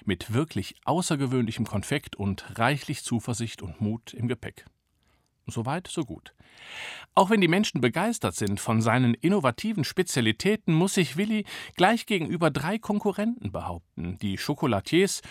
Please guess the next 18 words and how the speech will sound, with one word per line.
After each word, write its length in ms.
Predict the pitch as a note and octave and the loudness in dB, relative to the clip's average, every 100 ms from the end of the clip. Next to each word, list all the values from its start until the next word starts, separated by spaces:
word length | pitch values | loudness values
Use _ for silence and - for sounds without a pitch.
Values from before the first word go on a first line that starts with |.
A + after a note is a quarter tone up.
| - - - | -20 -12 2
üble 260 | G3+ A#3+ G#3+ | 4 6 4
Konkurrenten 600 | F3+ F3+ D#3+ F#3 A3+ D3 | 4 2 2 2 0 0
noch 140 | B2 | 0
dazu, 480 | - A#2 - G3+ E3+ | 0 -2 -2 -2 2
haben 260 | C3+ C#3 C#3+ | 2 2 2
ein 340 | A#2+ B2+ B2 - | 2 2 0 -6
Schokoladenkartell 1160 | - - A#2 B2 A#2+ C3+ G#2 - E2+ - E2+ E2+ | -6 -4 0 2 4 2 0 -4 -6 -4 -6 -6
gebildet 580 | E2 A2+ A#2+ C#3 - - - - - - | -2 2 2 0 -8 -18 -20 -20 -20 -4
und 260 | A2 G2+ - | 0 0 0
fürchten 420 | - F3+ - G2+ | 0 0 0 0
die 80 | G2+ | 2
neue 240 | G#2 A2 | 2 0
Konkurrenz 540 | B2 B2 C3 C3+ D3+ | -2 -4 -2 -2 -4
sehr. 260 | - D2 F#2 - _ _ - | -6 -8 -14 -18 _ _ -12
Und 220 | E2+ E2 | -8 0
das 360 | A2+ - - - - | 0 0 -8 -14 -10
zu 220 | - F2+ | -6 -6
Recht. 480 | F2+ B2+ - - | -2 -4 -4 -16